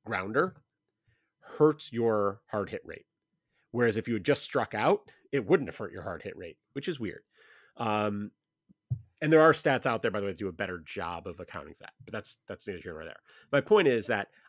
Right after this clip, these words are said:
I think he's making more bad contact because he's making more contact he shouldn't be making. And it's unclear to me what, like,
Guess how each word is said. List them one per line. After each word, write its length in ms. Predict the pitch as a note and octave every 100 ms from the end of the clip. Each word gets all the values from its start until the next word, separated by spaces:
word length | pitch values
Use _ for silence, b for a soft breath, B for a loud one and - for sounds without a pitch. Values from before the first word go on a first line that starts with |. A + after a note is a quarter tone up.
| -
I 60 | C3+
think 200 | G3+ G3+
he's 180 | E3+
making 720 | A#2+ A2+ B2 C3 B2+ G#2+ G2+ G2+ -
more 420 | B2 A2+ A2+ F#2 -
bad 340 | G2+ G2+ F#2+
contact 600 | - F2+ F#2 A2+ B2+ - -
because 260 | G#2 A2+
he's 180 | G#2 F#2
making 340 | G2+ G#2 A2
more 180 | G2 F#2
contact 540 | - - F#2 F2+ F#2+ -
he 80 |
shouldn't 320 | E2+ G2+ F2 D#2+
be 140 | -
making. 300 | C#2+ D2 - _ _ _ _ _ _ _ _ _ -
And 580 | A2 G#2+ G#2+ G#2+ G#2 F#2+ - _ _ _ _ _ -
it's 180 | C3 - -
unclear 1160 | D#3 D3 F3+ G3 G3 _ - - D3 C3+ C#3 C3+
to 80 |
me 480 | A#2+ G2 F2 E2 C3 _ _ _ _ _ _ _ _ _ _ _ _
what, 720 | - G#2 A2 G#2+ A#2 B2+ C3 - _ _ _ _
like, 240 | B2+ A#2